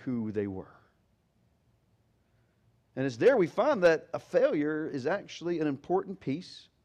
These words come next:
in learning to be God's children. It might be the one we hate most of all,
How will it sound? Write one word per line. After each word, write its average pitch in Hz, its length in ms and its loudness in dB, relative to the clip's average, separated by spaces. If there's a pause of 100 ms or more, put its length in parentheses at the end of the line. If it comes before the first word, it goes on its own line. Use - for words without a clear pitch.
(960)
in 120 80 -10
learning 147 240 -4
to 143 60 -4
be 139 140 -4
God's 147 340 -2
children. 165 400 -10 (1600)
It 123 80 -6
might 156 180 2
be 165 60 2
the 156 100 4
one 156 220 2
we 160 160 0
hate 156 240 -2
most 147 320 -4
of 135 80 -6
all, 120 320 -6